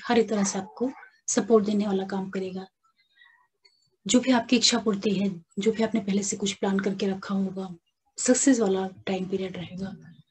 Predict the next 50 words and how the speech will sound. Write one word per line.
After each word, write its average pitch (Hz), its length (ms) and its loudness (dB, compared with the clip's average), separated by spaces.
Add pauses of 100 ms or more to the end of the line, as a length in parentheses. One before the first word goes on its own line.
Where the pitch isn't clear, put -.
(840)
लोगों 214 240 4
के 214 120 -2
बीच 196 220 2
में 208 100 2
आपकी 196 220 0
एक - 80 -4
अलग 202 220 2
पहचान 190 320 -2
बनना, 190 260 -2
इस 196 180 0
तरह, 202 200 -2 (140)
इस 233 200 0
तरह 202 180 2
का 254 220 -2 (520)
support 202 440 -2
मिलता 190 240 0
हुआ 190 140 -2
आपको - 200 -8
दिखाई - 320 -6
पड़ 196 180 -6
रहा 165 140 -8
है 170 160 -12 (200)
मध्य 196 180 -4
period। 190 380 -6 (480)
फिर 269 120 6
जो 285 80 8
weekend 247 380 6
रहेगा 262 240 4
वहां 226 200 2
पे 269 100 -2
थोड़ा 262 220 0
आपको 233 200 -4
careful 202 360 -4
होकर 196 220 -6
के 220 120 -6
चलने 202 300 0
की 220 120 2
जरूरत 202 280 -2
पड़ेगी। 214 320 0 (880)
कोई 262 120 8
भी 262 80 10
महत्वपूर्ण 240 480 8
निर्णय 220 220 4
होगा 226 240 8
उसको 220 200 4
बहुत 196 180 4
सोच 233 160 8
समझ 226 220 6
करके 226 260 4
लीजिएगा। 226 420 6